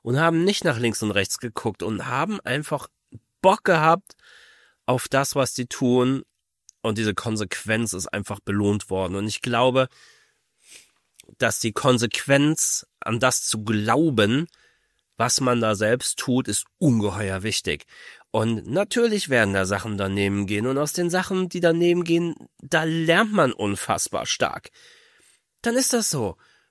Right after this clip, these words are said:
Und dann macht man Schritte anders und dann wird es anders gedacht, da wird's anders durchgeführt und beim nächsten Mal ist es besser. Aber wenn du bei dir bleibst und an dich glaubst, dann werden deine Sachen automatisch mit Sicherheit der Burner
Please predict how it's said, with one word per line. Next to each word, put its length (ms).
Und 120
dann 100
macht 220
man 180
Schritte 340
anders 540
und 160
dann 220
wird 180
es 200
anders 320
gedacht, 480
da 80
wird's 160
anders 260
durchgeführt 640
und 80
beim 180
nächsten 320
Mal 140
ist 100
es 100
besser. 380
Aber 220
wenn 160
du 140
bei 160
dir 140
bleibst 480
und 160
an 140
dich 160
glaubst, 340
dann 100
werden 220
deine 260
Sachen 400
automatisch 760
mit 220
Sicherheit 480
der 80
Burner 480